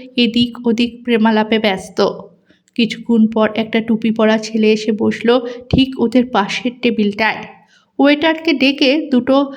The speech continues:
শেজওয়ান ফ্রাইড রাইস আর চিলি চিকেন অর্ডার করলো অভিমন্যু। "কিরে, তোর যে শেজওয়ানের স্মেল সহ্য হয় না। এত বদল এনে দিয়েছে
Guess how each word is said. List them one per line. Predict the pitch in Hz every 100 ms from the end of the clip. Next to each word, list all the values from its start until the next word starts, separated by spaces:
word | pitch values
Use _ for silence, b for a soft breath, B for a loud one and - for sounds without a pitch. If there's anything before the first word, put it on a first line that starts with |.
| B
শেজওয়ান | - - 247 247 262 277 269
ফ্রাইড | 269 269 240 226 247
রাইস | 262 311 - - _
আর | - 226 -
চিলি | 240 233 233
চিকেন | 233 254 233
অর্ডার | - 214 233 240
করলো | - 240 233 262
অভিমন্যু। | 233 220 214 208 214 220 220 220 _ _ _ _ _ _ _
"কিরে, | 320 320 240 247 - -
তোর | - 302 294
যে | 339 277 339
শেজওয়ানের | - 269 254 269 294 285 302
স্মেল | 294 - 262 269 277
সহ্য | 269 277 269 285
হয় | 240 220 214
না। | 214 214 - - _ _ _ _ -
এত | 240 254
বদল | 214 226 220 247
এনে | 247 254
দিয়েছে | 247 254 254 277 269 -